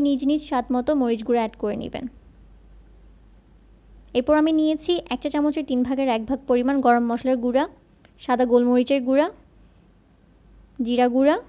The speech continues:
দুই চা চামচ কর্নফ্লাওয়ার, পরিমাণ মতো লবণ, দুই চা চামচ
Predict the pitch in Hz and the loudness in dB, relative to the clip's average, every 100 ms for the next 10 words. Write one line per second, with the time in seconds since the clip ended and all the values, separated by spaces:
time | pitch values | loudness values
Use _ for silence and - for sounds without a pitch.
0 | - - - - _ - _ _ _ _ | -20 -20 -20 -20 _ -20 _ _ _ _
1 | _ _ _ - 254 247 269 277 277 302 | _ _ _ -10 -4 -2 0 0 2 0
2 | - - 233 226 - 226 247 330 - - | -4 -2 -2 -2 0 2 2 0 -4 -20
3 | _ _ _ - _ _ _ _ _ - | _ _ _ -20 _ _ _ _ _ -20
4 | - _ _ 240 240 240 240 240 254 220 | -20 _ _ 0 2 2 0 0 0 0
5 | 214 262 392 - - - _ _ _ _ | 0 -2 -2 -10 -20 -20 _ _ _ _
6 | _ - _ - - _ - - _ _ | _ -20 _ -20 -20 _ -20 -20 _ _
7 | - - _ - 247 262 269 269 | -20 -20 _ -8 -4 -2 0 0